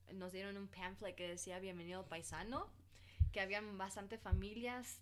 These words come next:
como nosotras, que yo decía, "They look like our family," 'cause they also had trailers, um, on the side of the road, like, on this ditch. And it looked like a flea market because they would make us take out all of our stuff.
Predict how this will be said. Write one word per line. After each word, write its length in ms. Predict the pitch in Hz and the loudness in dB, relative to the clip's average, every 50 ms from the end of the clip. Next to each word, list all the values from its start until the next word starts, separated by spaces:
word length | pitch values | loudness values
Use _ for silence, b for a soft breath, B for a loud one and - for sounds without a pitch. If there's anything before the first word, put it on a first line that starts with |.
| - - | -6 -4
como 480 | - 196 190 185 185 185 180 180 175 180 | 0 0 2 2 2 2 2 2 2 0
nosotras, 760 | 180 180 180 - 196 208 226 - - 302 330 370 381 - - - | 0 0 2 2 2 4 4 6 6 6 6 4 2 -2 -2 -4
que 80 | 220 | -4
yo 100 | 196 190 | -2 -2
decía, 280 | 202 202 202 - 196 196 | 0 2 2 2 2 0
"They 120 | 196 190 | -2 -4
look 220 | 180 180 202 202 - | -4 -4 -4 -4 -2
like 220 | 226 190 - - - - - | -4 -4 -4 -8 -10 -6 2
our 200 | 160 170 202 226 226 | 4 6 4 4 4
family," 360 | - 294 285 302 311 330 330 277 | 2 2 2 2 0 -2 -2 -4
'cause 160 | - 254 202 | -4 -4 -2
they 100 | 202 196 | -2 0
also 260 | 98 190 208 - 240 | 2 2 2 2 2
had 140 | 226 208 196 | 0 -2 -4
trailers, 600 | - - 190 180 190 214 254 311 403 403 - - - B B B B B B B B B | -2 0 2 2 2 2 2 0 -2 -4 -8 -12 -14 B B B B B B B B B
um, 400 | - 180 180 185 185 185 185 180 - | 2 4 4 6 4 2 0 4 6
on 160 | - 208 202 | 6 6 6
the 60 | 202 | 4
side 520 | - - - 208 185 180 202 226 277 349 381 - - | 4 4 4 4 4 6 8 8 8 8 4 -2 -4
of 140 | 185 196 - | -6 -6 -4
the 100 | 190 180 165 165 | -6 -8 -6 -2
road, 220 | 180 190 214 247 | -2 -2 0 0
like, 180 | 254 247 247 - | -2 -4 -4 -4
on 180 | 180 190 190 180 | -4 -4 -4 -2
this 220 | 196 196 - - - - | 0 2 2 0 0 -2
ditch. 460 | - 175 214 302 - - - - - B B B B B B - | -2 -2 -2 -2 -4 -6 -10 -10 -10 B B B B B B 0
And 340 | 175 190 190 190 196 196 | 2 2 2 2 0 -2
it 120 | 185 214 226 | -2 0 0
looked 140 | 277 330 - | 0 2 0
like 160 | 427 254 190 | 0 -2 -2
a 60 | 190 | -6
flea 300 | - - - 233 269 285 | -8 -6 2 4 6 8
market 360 | 277 240 196 180 180 - 175 - | 8 8 6 2 0 -2 -6 -6
because 260 | 185 185 - 202 190 | -6 -8 -8 -6 -2
they 100 | 202 214 | 0 0
would 140 | 220 240 226 | 0 -2 -2
make 180 | 226 226 214 - | -4 -4 -4 -4
us 100 | 233 - | -6 -6
take 200 | - 214 196 190 | -6 -6 -6 -4
out 140 | 208 185 - - | -4 -4 0 2
all 160 | 180 196 208 | 2 4 4
of 140 | 214 208 185 | 4 4 2
our 120 | 170 160 | 0 -2
stuff. 340 | 160 - - - 143 127 104 | -2 -2 -2 -2 -4 -4 -4